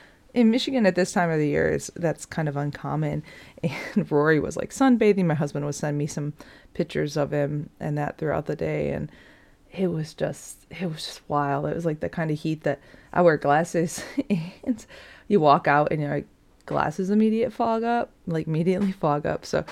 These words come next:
it was a, a little bit of a hot mess, but yeah, it's, it's been fun. I hope you can't hear my ice maker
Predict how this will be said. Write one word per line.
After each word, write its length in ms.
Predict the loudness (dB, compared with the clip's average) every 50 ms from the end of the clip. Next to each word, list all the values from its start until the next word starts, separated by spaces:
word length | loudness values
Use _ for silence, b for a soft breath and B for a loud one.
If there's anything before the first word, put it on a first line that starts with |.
| B B B B B B B
it 80 | 0 2
was 140 | 2 2
a, 240 | 2 0 0 0 -2 0
a 40 |
little 140 | 0 0 2
bit 120 | 0 0 0
of 100 | 0 -2
a 80 | -2
hot 200 | -4 -4 -6 -6 -6
mess, 460 | -6 -6 -6 -6 -8 -10 -14 -20 -14 -8
but 260 | -6 -4 -4 -4 -8 _ -20 _ _ _ _ _ _ _ _ _ _ -20 _ _ _ _ _ _ _ _ _ -6
yeah, 260 | 0 2 2 2 2 2
it's, 460 | 2 2 2 2 -2 -14 -16 -16 -18 b b b b b b b b
it's 200 | -4 -4 -4 -4
been 300 | -2 0 2 2 2 0
fun. 280 | -2 -2 -4 -4 -2
I 40 | -2
hope 220 | -2 -2 -4 -4 -6
you 60 | -14
can't 300 | -12 -10 -10 -10 -10 -8
hear 160 | -6 -6 -4
my 200 | -4 -4 -6 -6 -8 -10 -12 _ _ _ -16 -12
ice 360 | -8 -4 -4 -4 -4 -4 -4 -4
maker 540 | -2 -2 -2 -4 -8 -8 -8 -8 -8 -10